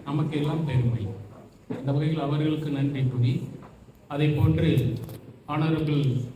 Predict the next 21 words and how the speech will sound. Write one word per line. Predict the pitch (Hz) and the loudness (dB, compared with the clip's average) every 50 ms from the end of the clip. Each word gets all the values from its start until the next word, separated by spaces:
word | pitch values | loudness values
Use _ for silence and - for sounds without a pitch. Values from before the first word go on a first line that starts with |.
| - - - - - - | -14 -18 -18 -20 -12 -6
Vice | - 143 156 156 156 - - | -2 0 2 2 4 6 6
Chancellor | - 165 165 - - 170 180 180 185 180 175 - - | 6 6 6 2 0 0 2 0 0 0 -2 -4 -6
of, | 156 143 139 135 131 - | -6 -4 -2 0 0 -2
uh, | 139 131 127 117 117 113 - - - - - - - - - - | 0 0 0 0 -2 -4 -6 -8 -10 -10 -12 -16 -20 -20 -18 -4
Eastern | - 135 - - - - 165 151 147 | 0 2 2 2 2 2 2 2 4
University, | 143 143 147 147 151 151 - - - 127 131 131 160 160 165 170 - - - - | 4 4 4 4 2 2 0 -2 -2 -2 -2 -2 -2 -2 -2 -4 -6 -8 -8 -4
இ | 143 147 151 | -2 0 2
யு | 151 156 156 147 | 2 2 2 2
எஸ் | 135 127 127 - - 151 | 2 2 2 2 0 -2
எல், | 143 147 147 - - - - - - - - - - - - - - | -2 -2 -2 -4 -6 -8 -14 -16 -20 -20 -20 -20 -20 -20 -18 -6 -2
uh, | 127 123 120 120 - | -2 0 0 0 -2
Professor, | 143 139 - 143 135 - - 139 135 131 - 113 113 - - - - - - - - - - | -2 -2 0 0 0 0 0 2 2 2 2 2 0 -2 -8 -10 -14 -18 -20 -20 -20 -20 -10
uh, | 131 127 127 123 123 120 120 123 120 - - - - | -2 0 2 4 4 4 2 2 0 -4 -8 -8 -2
கனகசிங்கம் | 135 139 139 139 139 135 131 135 131 - 123 127 123 123 120 - - | 0 2 2 2 2 2 2 2 2 2 4 4 4 2 2 -2 -2
ஐயா | 131 131 123 120 120 | 0 2 4 4 4
அவர்களே, | 113 110 - - - - 113 - - 123 147 - - - - - - - - - - - - - - - _ _ _ _ - 135 | 2 2 0 -4 -4 -4 -4 -2 0 0 0 0 -4 -8 -10 -14 -18 -20 -20 -20 -20 -20 -20 -20 -20 -20 _ _ _ _ -2 2
வவுனியாவின் | 139 151 160 165 170 165 165 156 156 151 151 147 143 139 135 120 120 120 | 2 4 4 4 2 2 2 2 2 2 2 2 2 2 2 2 0 2
முதன்மை | 131 135 139 143 143 143 143 139 - 120 117 120 - - - - - - - | 2 2 2 4 4 2 4 4 2 2 2 0 -2 -4 -6 -10 -12 -6 0
துணைவேந்தர், | 143 151 147 147 147 143 135 135 139 131 139 143 143 | 2 4 4 4 4 2 2 2 2 2 2 2 0
uh, | 143 - - - - - - - - - - - - - - 123 120 117 117 120 120 123 | 0 -2 -4 -8 -12 -14 -18 -18 -20 -20 -20 -20 -20 -6 0 2 2 4 4 2 2 4
மங்களேஸ்வரன் | 135 135 139 139 143 143 139 135 135 135 131 131 131 117 | 4 4 4 4 4 4 4 4 2 4 4 4 4 2